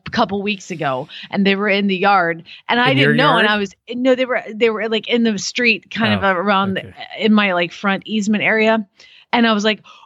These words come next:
Speaker 1: "Oh my God." So I walked, I, I, I'm on my side of the fence, and those things were like, "Arr, arr, arr." <laughs> They were so scared of me. Once I, once they were
Speaker 2: Oh, they
Speaker 1: behind
Speaker 2: took
Speaker 1: their
Speaker 2: off? <laughs>
Speaker 1: fence. Oh, yeah. Like, I was like, "Oh, you're all talk.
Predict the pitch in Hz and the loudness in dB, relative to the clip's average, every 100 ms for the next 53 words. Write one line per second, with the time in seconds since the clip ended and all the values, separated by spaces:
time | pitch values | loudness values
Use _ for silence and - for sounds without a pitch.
0 | - 320 302 311 262 285 311 302 262 277 | 0 2 4 2 0 2 4 4 0 0
1 | 247 220 254 269 277 233 240 - 214 - | -2 2 2 2 0 2 0 -2 -6 -4
2 | 233 - 254 254 226 220 247 214 190 175 | -4 -2 0 0 2 0 0 -4 -6 -8
3 | 170 220 180 175 - - - _ 277 262 | -8 -6 -6 -8 -18 -20 -20 _ 0 2
4 | 320 381 427 339 320 311 294 _ 480 679 | 2 2 0 0 -2 -4 -4 _ 0 2
5 | 679 _ - 605 554 - 453 523 370 - | 0 _ -2 -2 -6 -2 0 0 0 -2
6 | 240 339 - 440 480 480 494 - - 349 | 0 -2 0 2 2 2 0 -8 -8 -2
7 | 359 403 - - 349 381 359 311 285 311 | -2 -4 -10 -6 -4 -4 -6 -10 -4 -2
8 | 320 - 277 285 240 302 311 262 302 277 | -2 0 -2 -4 -8 -6 -6 -4 -4 0
9 | 277 190 240 - - 139 190 208 226 208 | 2 4 2 2 0 2 0 0 -2 0
10 | - - - - 339 440 392 339 220 - | -2 -4 -6 -2 0 0 0 0 0 -4
11 | - - 370 - 349 - - 262 320 381 | -8 -4 -4 -4 -12 -16 -10 -8 -6 -8
12 | - 262 269 262 254 247 233 226 220 220 | -6 0 2 4 4 2 -2 -4 -4 -4
13 | 247 196 - | 2 2 2